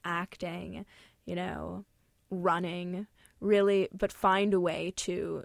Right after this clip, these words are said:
to get out your emotions and, and be,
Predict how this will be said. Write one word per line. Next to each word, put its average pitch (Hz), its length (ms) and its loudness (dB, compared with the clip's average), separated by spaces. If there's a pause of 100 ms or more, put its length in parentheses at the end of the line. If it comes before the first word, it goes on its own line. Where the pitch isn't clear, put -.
(140)
to 214 100 -4
get 175 180 -2
out - 280 -4
your 160 480 -4
emotions - 840 -10 (260)
and, 185 360 -4 (240)
and 180 260 -4
be, 185 140 -4